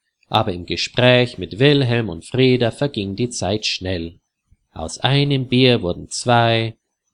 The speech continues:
Es war schon spät nachts, als sich James Miller von seinen neuen Freunden verabschiedete. Er nahm die S-Bahn und fuhr zwei Haltestellen zum Hauptbahnhof.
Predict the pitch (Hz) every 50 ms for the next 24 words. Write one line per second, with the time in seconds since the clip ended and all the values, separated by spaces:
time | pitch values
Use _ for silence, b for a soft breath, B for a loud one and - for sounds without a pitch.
0 | _ _ 220 196 - - 135 131 131 - - - - - - - - 113 117 117
1 | 113 113 - - 92 101 104 - - - - - 92 90 92 - - 82 - -
2 | - - 107 113 113 110 104 95 98 98 101 113 117 107 107 104 - - 98 98
3 | 95 - 98 90 87 87 85 85 95 113 127 127 127 127 123 123 - - 101 95
4 | 92 92 90 110 113 113 - - 190 196 - - - - - - - - 98 92
5 | 85 90 87 - - 95 92 - _ _ _ _ _ _ _ _ _ _ _ _
6 | _ _ _ _ _ _ _ - 151 156 160 160 160 156 139 123 - - 135 139
7 | 135 - - - - 131 131 135 131 120 - 90 - - - 107 104 - - -
8 | 143 135 143 147 135 101 107 101 104 101 - - 107 - - - 92 90 - 98
9 | 107 - - 196 190 165 - - 95 90 - - - - 92 92 90 87 82 87
10 | 85 85 - - - -